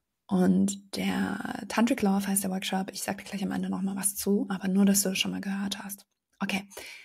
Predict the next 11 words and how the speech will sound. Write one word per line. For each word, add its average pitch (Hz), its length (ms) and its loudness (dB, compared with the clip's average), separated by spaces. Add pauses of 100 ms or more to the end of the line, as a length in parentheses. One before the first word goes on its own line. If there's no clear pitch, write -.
(380)
Der 196 320 8
fünfte 370 560 6
Grund, 185 560 -2
warum 240 800 6 (180)
Sex - 880 0
gut 269 600 10
ist - 340 -2
für 190 100 -2
dich, 180 380 -6
für 196 160 10
euch. 202 480 2